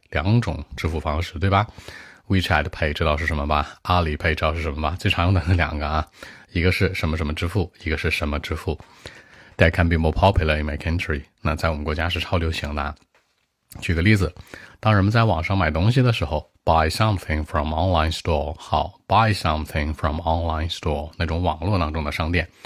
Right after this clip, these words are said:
或者也可以叫做online shopping center也行。They wouldn't go with the cash at all，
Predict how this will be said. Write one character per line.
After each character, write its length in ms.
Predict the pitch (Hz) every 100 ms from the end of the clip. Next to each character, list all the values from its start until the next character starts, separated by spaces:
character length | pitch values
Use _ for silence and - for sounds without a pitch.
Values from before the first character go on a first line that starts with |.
| - - -
或 160 | - 110
者 60 |
也 80 | 104
可 80 | 92
以 40 |
叫 180 | 92 95
做 140 | 92 92
online 420 | 90 98 92 92
shopping 340 | - 90 90
center 320 | 87 110 113 76
也 120 | 76
行。 260 | - 78 - _ - - - - -
They 180 | 98 90
wouldn't 480 | 117 110 92 82 -
go 220 | 82 78
with 260 | 76 76 73
the 120 | 78
cash 400 | - 87 73 -
at 100 | 76
all， 440 | 73 85 76 78